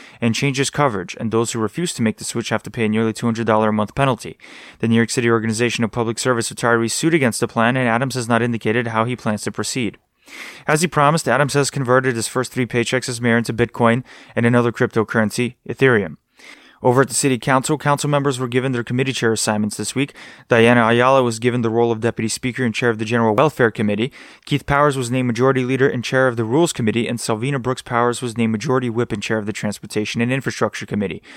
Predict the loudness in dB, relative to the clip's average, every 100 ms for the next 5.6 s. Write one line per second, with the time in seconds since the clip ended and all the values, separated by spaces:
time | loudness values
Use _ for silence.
0 | -20 -20 -8 0 2 4 4 4 2 4
1 | 4 2 -2 -2 -2 -2 -4 -6 0 0
2 | 0 0 -2 0 0 2 2 0 -4 -2
3 | -2 -2 -2 -4 -2 -2 0 0 0 -2
4 | -4 -2 -2 -2 2 2 2 -4 0 2
5 | 2 0 -2 -4 0 -2